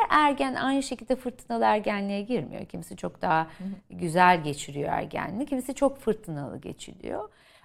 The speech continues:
Speaker 1: Ama işte onu diyorum, liselerde, ortaokullarda ders çalış-, test çözü yerine biraz daha spor, sanat, biraz daha kanalize etsek bu ergenleri, bu kadar fırtınalı geçmeyecek esasında. O psikik enerjiyi kanalize ettiğiniz zaman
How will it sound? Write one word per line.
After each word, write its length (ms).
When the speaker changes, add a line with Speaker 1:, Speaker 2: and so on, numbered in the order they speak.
Speaker 1:
Ama 320
işte 260
onu 280
diyorum, 360
liselerde, 760
ortaokullarda 1000
ders 280
çalış-, 300
test 280
çözü 280
yerine 280
biraz 300
daha 260
spor, 480
sanat, 500
biraz 260
daha 200
kanalize 480
etsek 400
bu 100
ergenleri, 680
bu 40
kadar 300
fırtınalı 600
geçmeyecek 560
esasında. 520
O 180
psikik 420
enerjiyi 560
kanalize 440
ettiğiniz 440
zaman 320